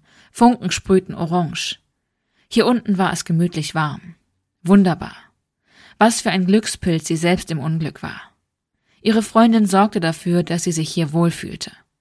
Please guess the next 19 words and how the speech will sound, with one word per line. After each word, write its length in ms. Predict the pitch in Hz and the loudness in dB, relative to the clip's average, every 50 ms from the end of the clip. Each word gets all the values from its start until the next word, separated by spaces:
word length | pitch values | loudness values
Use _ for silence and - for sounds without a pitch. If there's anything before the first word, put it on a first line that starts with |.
| _ _ _ _ _ _ _ | _ _ _ _ _ _ _
Mona 540 | - 214 226 233 262 254 240 226 202 185 180 | 4 6 6 6 6 6 4 4 4 2 0
hatte 260 | 185 170 - - 180 | -2 -2 -4 -4 -4
gestern 440 | - 170 185 190 - - 180 170 165 | -2 0 0 0 0 0 0 0 0
die 160 | 156 160 160 | 2 0 0
Heizung 420 | 170 185 196 - - - 170 156 - | 2 2 0 0 -2 -4 -4 -2 0
angemacht. 640 | 160 160 160 156 160 160 156 160 156 - - - - - - - - - _ | 0 0 0 0 0 0 -2 -2 -4 -6 -10 -14 -16 -18 -20 -20 -20 -18 _
Jetzt 460 | - 214 214 220 214 - - - - - | 2 4 4 4 2 -2 -8 -10 -10 -10
sorgte 380 | - 196 226 226 220 220 - 226 | -2 2 2 2 2 2 -2 -2
sie 140 | 214 220 220 | -2 -2 -2
für 180 | - - - | -2 -2 -2
ein 100 | - 220 | 0 0
Frühstück, 640 | - - - 247 240 - - - 143 - - - - | -2 -2 -2 -2 -2 -2 -4 -4 -6 -6 -8 -10 -6
das 220 | - 151 147 - | -6 -4 -4 -4
dem 240 | - 156 156 156 147 | -4 -2 -2 0 0
Buffet 420 | 151 151 143 - - 190 190 190 | -2 -2 -2 0 2 4 4 4
im 220 | - - 165 160 156 | 4 2 0 0 0
Hotel 380 | 156 - - - 185 185 180 170 | -2 -2 0 2 2 4 4 4
de 80 | 175 | 2
Angleterre 680 | 160 170 175 175 170 165 - - 208 202 202 196 196 185 | 2 2 2 2 0 0 -2 0 2 4 4 4 2 0